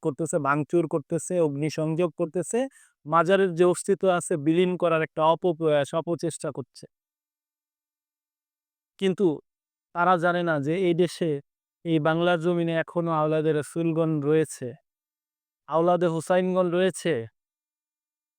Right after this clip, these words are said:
হোসাইনের সৈনিকগণ বাংলার জমিনে রয়েছে। তারা যতই অপপ্রচেষ্টা, অপপ্রয়াস করুক না কেন, কিন্তু তারা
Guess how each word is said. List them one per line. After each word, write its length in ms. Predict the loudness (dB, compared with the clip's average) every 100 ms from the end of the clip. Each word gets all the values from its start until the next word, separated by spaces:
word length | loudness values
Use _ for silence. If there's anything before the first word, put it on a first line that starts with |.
| _ _ _ _ _ _
হোসাইনের 460 | -6 0 2 2 -2
সৈনিকগণ 600 | -2 0 0 0 -2 -2 0
বাংলার 340 | 0 0 0
জমিনে 300 | 0 -2 0
রয়েছে। 420 | 2 2 2 0 -4 -4 _ _ _ _ _ -2
তারা 180 | 0 0
যতই 460 | 2 0 4 6 6
অপপ্রচেষ্টা, 760 | 2 -2 -4 -4 -2 -4 -2 -2
অপপ্রয়াস 440 | -2 -2 -2 -2 2
করুক 240 | 2 2 0
না 120 | -4
কেন, 180 | -4 -6 -8 _ _ _ _ _ _ -10
কিন্তু 180 | -4 -2
তারা 240 | 0 0